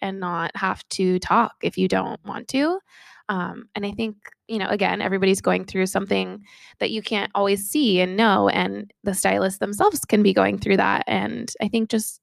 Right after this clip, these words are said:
generating an appointment option where it's a lot more focused on relaxation and peace and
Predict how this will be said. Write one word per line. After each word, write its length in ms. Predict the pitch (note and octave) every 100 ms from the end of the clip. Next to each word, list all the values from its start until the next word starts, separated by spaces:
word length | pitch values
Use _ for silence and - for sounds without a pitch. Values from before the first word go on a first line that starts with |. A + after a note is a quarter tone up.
| _ -
generating 500 | B3 C4+ B3+ A#3+ A3+
an 240 | G3+ G3+ G#3
appointment 480 | - A#3 A3+ A3+ G#3
option 380 | G3+ - G#3
where 120 | G3+ F#3+
it's 160 | -
a 80 | A3
lot 440 | G3+ G3+ G3+ - - _ _ _ -
more 140 | A#3
focused 460 | A3 G3 G3 G3 -
on 180 | F#3 F#3
relaxation 760 | G3 F#3+ - D4 C#4 C#4 B3
and 140 | G3+ G#3
peace 440 | G#3+ G#3 G#3 - -
and 280 | F#3+ F#3+